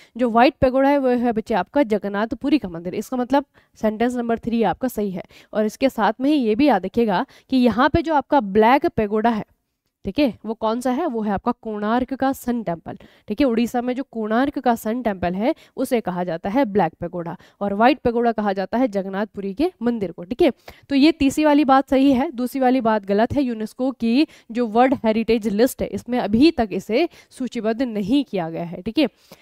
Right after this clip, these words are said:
उसके बाद में है आपका इसका निर्माण जो है पूर्वी गंग राजवंश के द्वारा किया गया था, तो बिल्कुल सही बात है, लेकिन राजा का नाम गलत दिया हुआ है, अरंग भीम है, अरंगपाल जो है राजा का नाम था,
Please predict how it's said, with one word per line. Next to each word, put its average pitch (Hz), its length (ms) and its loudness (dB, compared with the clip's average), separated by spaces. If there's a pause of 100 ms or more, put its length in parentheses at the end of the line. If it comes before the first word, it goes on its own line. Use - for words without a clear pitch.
(160)
उसके 285 220 -4
बाद 294 220 6
में 302 140 2
है 302 60 4
आपका 294 360 2
इसका 269 280 0
निर्माण 254 480 2
जो 277 140 -4
है 294 80 4
पूर्वी 311 400 0
गंग 254 220 0
राजवंश 233 460 0
के 254 120 -2
द्वारा 233 200 -2
किया 240 160 -2
गया 233 120 -2
था, 277 120 -4
तो 226 100 -12
बिल्कुल 202 300 -6
सही 254 200 -2
बात 240 200 0
है, 285 80 2
लेकिन 269 240 0
राजा 233 280 4
का 247 80 -4
नाम 190 220 -6
गलत 196 220 -2
दिया 220 180 -2
हुआ 226 100 -2
है, 302 80 -4
अरंग 240 320 -6
भीम 226 280 0
है, 233 140 -8 (260)
अरंगपाल 254 500 0
जो 185 100 -8
है 190 160 -2
राजा 180 220 -4
का 190 120 -6
नाम 185 220 -8
था, 294 160 -4